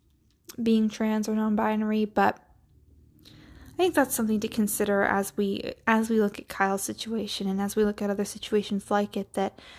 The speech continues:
the next generation of kids is really, really broken. And if we have any hope of saving our nation, we have to help them. We can't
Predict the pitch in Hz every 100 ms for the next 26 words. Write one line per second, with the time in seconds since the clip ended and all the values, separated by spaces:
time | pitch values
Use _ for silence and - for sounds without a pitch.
0 | - - - - - _ _ _ _ -
1 | 220 233 240 - 277 254 226 226 214 196
2 | - - 202 196 202 190 190 196 196 196
3 | 196 185 185 185 185 180 180 - 185 185
4 | 185 - - - - 196 190 - 214 208
5 | 202 208 202 208 196 196 - 196 190 190
6 | 190 - 190 190 185 190 185 - 185 185
7 | 185 185 190 - - - - - - -
8 | 220 220 _ _ _ - - _ _ 226
9 | 214 208 226 214 208 - - -